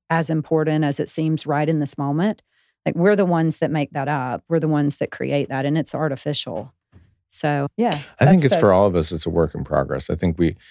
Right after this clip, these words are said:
Speaker 2: I think what I im-, try to impart or what I've learned or the wisdom is, is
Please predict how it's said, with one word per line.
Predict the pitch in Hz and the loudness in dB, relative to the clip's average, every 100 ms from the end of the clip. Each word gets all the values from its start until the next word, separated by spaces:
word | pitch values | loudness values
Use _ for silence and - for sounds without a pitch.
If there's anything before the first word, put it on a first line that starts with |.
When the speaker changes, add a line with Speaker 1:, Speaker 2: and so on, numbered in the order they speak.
| _ _ - | _ _ -4
Speaker 2:
I | |
think | 90 127 113 | 0 2 2
what | 101 | 4
I | 87 90 | 4 4
im-, | 82 - | 0 -4
try | - 95 | -2 0
to | 87 82 - | 2 -2 -6
impart | 85 78 - 85 | -12 -6 0 2
or | 78 71 | 2 -2
what | - 80 | 0 2
I've | 80 73 | 2 0
learned | 76 76 71 - - | -2 -4 -4 -12 -4
or | 85 | 0
the | 78 | 2
wisdom | 78 80 80 80 73 | 2 2 0 -4 -4
is, | 76 71 | -6 -6
is | 69 - | -10 -12